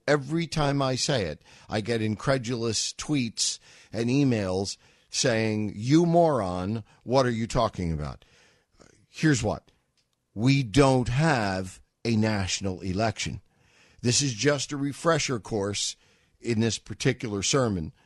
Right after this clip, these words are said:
We don't have a national election. We never have had one. Ideally, we never will, because we are a constitutional republic. And what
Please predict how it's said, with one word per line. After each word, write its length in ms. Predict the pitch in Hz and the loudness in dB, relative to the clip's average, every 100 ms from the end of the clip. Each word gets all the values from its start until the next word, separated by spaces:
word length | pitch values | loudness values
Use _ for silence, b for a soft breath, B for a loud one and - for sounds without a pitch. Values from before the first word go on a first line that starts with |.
| _ _ _ _ _ _ _ | _ _ _ _ _ _ _
We 220 | 113 135 | -2 2
don't 240 | 147 131 | 4 4
have 400 | 123 151 165 139 | 2 2 4 2
a 80 | 104 | 0
national 500 | 92 85 82 - 85 82 | -2 -4 -6 -8 -6 -6
election. 460 | 85 80 - 71 - _ _ _ _ | -4 -6 -8 -14 -14 _ _ _ _
We 240 | - 117 123 | -4 0 4
never 420 | 120 113 107 127 | 4 4 0 -2
have 360 | 143 151 139 101 | 0 0 0 -2
had 260 | 90 76 | -6 -6
one. 300 | 73 73 76 - _ _ _ _ _ _ _ _ _ _ _ _ - | -8 -8 -8 -14 _ _ _ _ _ _ _ _ _ _ _ _ 0
Ideally, 800 | 117 117 117 185 156 127 135 131 - | 2 4 2 2 2 0 -2 -8 -8
we 220 | 101 110 | -4 0
never 340 | 104 101 107 | 0 0 0
will, 360 | 117 156 110 92 b b | 2 2 2 -2 b b
because 320 | 110 - 117 | -10 -6 -6
we 220 | 107 123 123 | -4 -2 0
are 160 | 120 | 0
a 80 | 110 | -2
constitutional 1040 | - 127 127 - - 110 - 123 - 110 | -4 -2 0 -2 -8 -6 -2 -2 -2 -4
republic. 640 | 101 98 - 151 101 87 - _ _ _ _ _ _ | -4 -6 -4 -2 -2 -6 -14 _ _ _ _ _ _
And 240 | 120 113 107 | 0 0 2
what 300 | 120 120 | 0 0